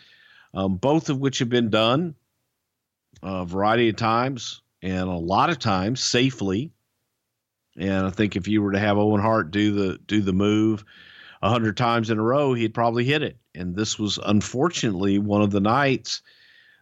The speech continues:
that mistakes happen, and it was Steve Austin's head that got drilled into the mat, leaving Steve essentially paralyzed in the middle of the ring, and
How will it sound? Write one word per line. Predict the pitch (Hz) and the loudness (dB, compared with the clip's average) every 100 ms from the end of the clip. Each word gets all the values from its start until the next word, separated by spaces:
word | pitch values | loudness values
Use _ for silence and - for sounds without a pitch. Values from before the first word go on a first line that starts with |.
| - | -4
that | 101 101 98 - _ _ _ _ _ _ _ _ _ _ _ _ _ | 0 2 2 -2 _ _ _ _ _ _ _ _ _ _ _ _ _
mistakes | - - 110 107 | -10 0 0 0
happen, | 123 123 143 110 101 101 | 0 0 0 -4 -6 -8
and | - 98 98 101 | -8 -4 -2 -4
it | 82 | -4
was | 95 92 90 - - - _ _ _ | -2 -2 -2 -6 -10 -20 _ _ _
Steve | - 117 110 | -2 0 2
Austin's | 110 117 110 104 117 | 2 2 -2 -6 0
head | 127 131 | 0 0
that | 95 | -2
got | 101 78 | -2 -4
drilled | 95 104 107 | -2 -2 0
into | 110 104 101 | 0 0 -2
the | 95 | 0
mat, | 110 127 139 117 _ - | 2 2 0 -2 _ -14
leaving | 101 110 120 127 | -4 0 2 0
Steve | 113 - 117 117 117 117 101 57 60 _ _ _ - | -2 -2 0 2 2 0 -4 -16 -20 _ _ _ -10
essentially | - 123 147 113 104 | -2 -2 -2 0 -2
paralyzed | 95 156 160 131 101 85 78 80 | 0 0 2 4 2 0 -2 -10
in | 90 | -6
the | 95 | -2
middle | 101 101 | -2 0
of | 101 | 0
the | 98 | 2
ring, | 117 123 85 - _ _ _ _ _ _ | 2 2 -2 -14 _ _ _ _ _ _
and | 87 92 92 92 92 - 62 | -4 0 2 0 -2 -8 -20